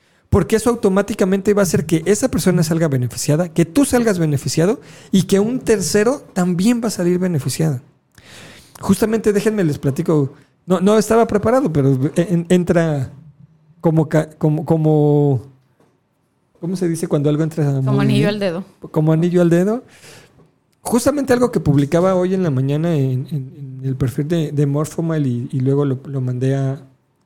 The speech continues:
Speaker 1: a, al personal. Déjenme les platico que estamos muy, muy felices y muy contentos porque por fin llegamos a agosto del veinte veintiuno. ¿Y qué tiene eso de raro?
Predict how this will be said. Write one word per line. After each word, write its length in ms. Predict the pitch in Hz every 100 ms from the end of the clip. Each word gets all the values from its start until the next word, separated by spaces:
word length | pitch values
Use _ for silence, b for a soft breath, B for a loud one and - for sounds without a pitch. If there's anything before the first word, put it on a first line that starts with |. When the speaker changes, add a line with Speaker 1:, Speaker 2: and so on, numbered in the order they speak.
| _ -
Speaker 1:
a, 120 | 143
al 240 | 156 143 139
personal. 500 | 135 - 151 190 - _ _ _ _ _ _ _ _ _ B B B B B
Déjenme 300 | 208 285 277
les 140 | 185
platico 420 | 165 156 185 220
que 80 | 220
estamos 460 | 151 170 196 196 160
muy, 240 | 165 180
muy 260 | 175 180 170 -
felices 480 | 185 165 160 165
y 60 | 151
muy 160 | 147 151
contentos 440 | 160 165 160 170
porque 360 | - 131 143 131
por 260 | 143 135
fin 360 | - 208 269 370 - _ _
llegamos 400 | 135 143 160 180
a 60 | 147
agosto 300 | 135 156 180
del 160 | 160 135
veinte 260 | 156 151
veintiuno. 500 | 165 147 160 170 202
¿Y 100 | 175
qué 140 | - 160
tiene 240 | 170 170
eso 180 | 165 165
de 360 | 147 135 123 123
raro? 380 | 143 175 262